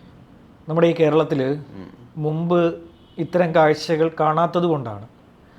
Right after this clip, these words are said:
Speaker 1: ഇത്തരം കാഴ്ചകൾ ഉണ്ടായിരുന്നത് വീടുകൾക്കകത്താണ്.
Speaker 2: ഉം.
Speaker 1: വീടുകളിൽ ഇതുപോലെ കുടുംബാംഗങ്ങൾ ഒരുമിച്ചിരുന്ന് മദ്യപിക്കുകയും അവിടെ സ്ത്രീകൾ ഈ അക്ര-, അക്രമം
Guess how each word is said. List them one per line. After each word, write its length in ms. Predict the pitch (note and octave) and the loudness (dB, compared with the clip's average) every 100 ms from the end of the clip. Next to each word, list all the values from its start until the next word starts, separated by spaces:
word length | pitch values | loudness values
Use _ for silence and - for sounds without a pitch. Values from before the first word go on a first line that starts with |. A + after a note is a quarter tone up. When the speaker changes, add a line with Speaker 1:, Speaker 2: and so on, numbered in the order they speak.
| - - - - | -20 -20 -20 -20
Speaker 1:
ഇത്തരം 220 | _ E3+ F3+ | _ -4 4
കാഴ്ചകൾ 460 | F3+ E3+ E3+ F#3+ F#3+ | 4 4 2 2 2
ഉണ്ടായിരുന്നത് 520 | E3+ F3+ F3 E3+ C#3+ D#3+ - - - - - D3 | 4 2 2 0 -2 -4 -8 -20 -20 -20 -14 -4
വീടുകൾക്കകത്താണ്. 800 | D#3+ G3 G#3 F#3+ E3+ C3 A#2 A2 - - | 2 4 4 4 -2 -4 -10 -16 -20 -20
Speaker 2:
ഉം. 260 | A#2 F#2+ E2 - - _ - _ _ _ _ - | -16 -14 -16 -20 -20 _ -20 _ _ _ _ -10
Speaker 1:
വീടുകളിൽ 640 | D3 F#3 A3 A3 D#3+ E3+ - - _ _ _ _ _ _ _ _ | -2 2 4 4 4 0 -10 -20 _ _ _ _ _ _ _ _
ഇതുപോലെ 520 | D3+ D#3 E3 D#3+ D3+ D3+ - | -4 4 4 4 2 -2 -4
കുടുംബാംഗങ്ങൾ 720 | D#3+ E3+ F3+ F#3 F#3 F#3 F#3 | 0 0 2 4 4 2 2
ഒരുമിച്ചിരുന്ന് 480 | E3 D#3+ E3 D#3+ E3 | 0 0 -4 -4 -2
മദ്യപിക്കുകയും 640 | D#3+ C#3+ D3+ C#3+ C3+ C#3 D3+ | -2 -2 -2 -2 -4 -4 -2
അവിടെ 360 | D3 C#3+ C#3+ - - - | -2 -2 -4 -12 -20 -20
സ്ത്രീകൾ 640 | - D#3+ F3+ F3+ D#3+ - - - _ _ _ - _ _ E3+ | -6 0 0 2 0 -2 -16 -20 _ _ _ -20 _ _ -8
ഈ 280 | D#3 C#3+ - - | -6 -6 -8 -8
അക്ര-, 380 | D#3 - F#3 F#3 - | -8 -4 -6 -6 -8
അക്രമം 460 | D3 - F#3+ G3 G3 | -6 0 2 2 0